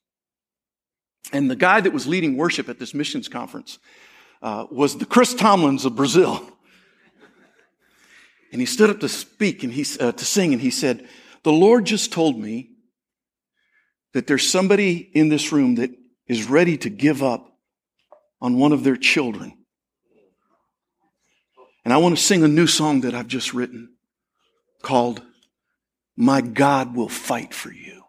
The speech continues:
And Cheryl and I wept tears of gratitude for a God who says,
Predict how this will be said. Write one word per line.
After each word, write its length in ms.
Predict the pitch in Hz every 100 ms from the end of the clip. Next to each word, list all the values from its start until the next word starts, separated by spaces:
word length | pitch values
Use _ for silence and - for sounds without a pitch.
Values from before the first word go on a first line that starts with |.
| _ _ _ _ _ - - _ _ _ _ _ _ - -
And 100 | 110
Cheryl 420 | - - 180 196
and 120 | 175
I 120 | 151 139
wept 760 | 131 139 156 156 - - -
tears 760 | - - 175 156 147 131 - - _ _ _ _
of 140 | 120 117
gratitude 720 | 135 147 139 - 131 120 123
for 200 | 139 117
a 60 |
God 460 | 107 127 143 147 123
who 120 | 131
says, 500 | - 139 135 131 -